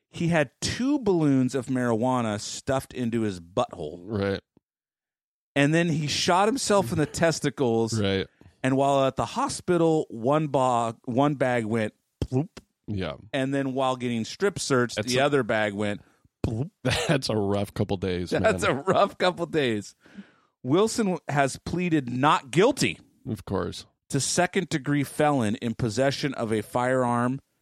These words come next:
Speaker 1: and unlawful me-, possession of meth. How do you plead not guilty? Guilty.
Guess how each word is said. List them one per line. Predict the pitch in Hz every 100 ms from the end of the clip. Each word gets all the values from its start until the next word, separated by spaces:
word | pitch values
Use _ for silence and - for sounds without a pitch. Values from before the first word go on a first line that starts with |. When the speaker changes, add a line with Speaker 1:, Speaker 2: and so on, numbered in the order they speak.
| _ _ _ _
Speaker 1:
and | 123 120 135
unlawful | 135 143 131 131 - 117
me-, | 107 113 - 110 -
possession | 120 110 117 - 107
of | 87
meth. | 104 95 - _ _ _ _ -
How | 247 359
do | 330
you | 262
plead | - 233 226 202
not | 202 147
guilty? | 202 233 127 117 -
Guilty. | 202 202 90